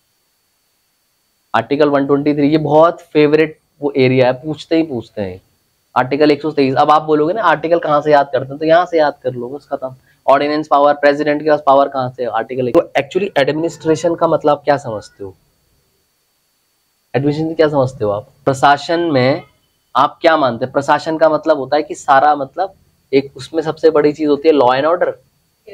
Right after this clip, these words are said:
Speaker 1: और
Speaker 2: डिसिप्लिन
Speaker 1: दूसरा,
Speaker 2: होता है।
Speaker 1: हाँ, दूसरा आपका general aspect जैसे revenue।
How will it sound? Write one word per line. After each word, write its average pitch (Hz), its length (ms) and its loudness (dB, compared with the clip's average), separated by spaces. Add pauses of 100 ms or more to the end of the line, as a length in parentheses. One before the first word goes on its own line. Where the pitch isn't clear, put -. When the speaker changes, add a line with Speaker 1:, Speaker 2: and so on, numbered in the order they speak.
(280)
Speaker 1:
और 131 120 2
Speaker 2:
डिसिप्लिन 131 80 -8
Speaker 1:
दूसरा, 135 300 0
Speaker 2:
होता - 300 -8
है। - 120 -20
Speaker 1:
हाँ, 131 280 0
दूसरा 135 300 0
आपका 175 400 2
general 135 440 2
aspect 139 320 -2
जैसे 165 300 -4
revenue। 117 440 -2